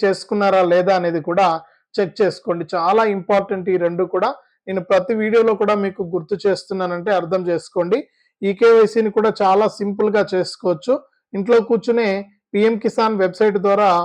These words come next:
ఆధార్ కార్డు నెంబర్ ఎంటర్ చేసి ఆధార్ కార్డుకు లింక్ అయినటువంటి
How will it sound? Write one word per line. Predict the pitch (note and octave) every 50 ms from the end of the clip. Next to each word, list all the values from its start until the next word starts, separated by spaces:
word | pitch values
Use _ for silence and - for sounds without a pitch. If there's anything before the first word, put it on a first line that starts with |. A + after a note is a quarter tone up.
| F3+ - _ _ _ _ F#3 F3+
ఆధార్ | F#3+ G3+ A3 A3+ A#3 -
కార్డు | A3+ A3 G3 G#3
నెంబర్ | G#3 G#3 G3+ G3+ F#3
ఎంటర్ | F3+ F3 F#3 F#3+ F3 - F#3+
చేసి | F#3 F3+ - - G#3 F#3 F3 E3+ F3 _ _ _ _ _ - -
ఆధార్ | F3 G3 G3+ A3+ A#3 A3+ A3 G#3+
కార్డుకు | A#3 A3+ G#3 A3+ G#3 A3+ G#3+ G3
లింక్ | F#3 F#3+ F#3 G#3+
అయినటువంటి | G#3 G#3 G3+ F3+ G3+ G3+ G3+ G3 F3+ G3+